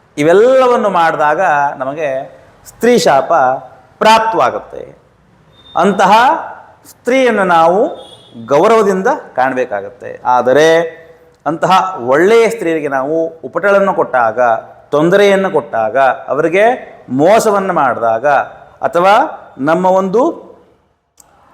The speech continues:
ಆ, ಆಸಕ್ತಿಗಾಗಿ, ಕೆಲವೊಂದಿಷ್ಟು ಆಸಕ್ತಿಗಳಾಗಿ ದುರ್ಬಳಕೆಯನ್ನು ಮಾಡಿಕೊಂಡಾಗ ಏನಾಗುತ್ತೆ ಕೇಳಿದ್ರೆ, ಅಂತಹ ಸ್ತ್ರೀ ಶಾಪ ಮನುಷ್ಯನಿಗೆ ಪ್ರಾಪ್ತವಾಗುತ್ತೆ ಅಂತಕ್ಕಂಥದ್ದು.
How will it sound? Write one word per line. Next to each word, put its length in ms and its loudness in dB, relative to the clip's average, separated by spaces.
ಆ, 360 4
ಆಸಕ್ತಿಗಾಗಿ, 800 0
ಕೆಲವೊಂದಿಷ್ಟು 520 -4
ಆಸಕ್ತಿಗಳಾಗಿ 880 -2
ದುರ್ಬಳಕೆಯನ್ನು 640 2
ಮಾಡಿಕೊಂಡಾಗ 800 -2
ಏನಾಗುತ್ತೆ 440 -8
ಕೇಳಿದ್ರೆ, 640 -4
ಅಂತಹ 340 -2
ಸ್ತ್ರೀ 280 -4
ಶಾಪ 280 -4
ಮನುಷ್ಯನಿಗೆ 460 -4
ಪ್ರಾಪ್ತವಾಗುತ್ತೆ 960 0
ಅಂತಕ್ಕಂಥದ್ದು. 800 -18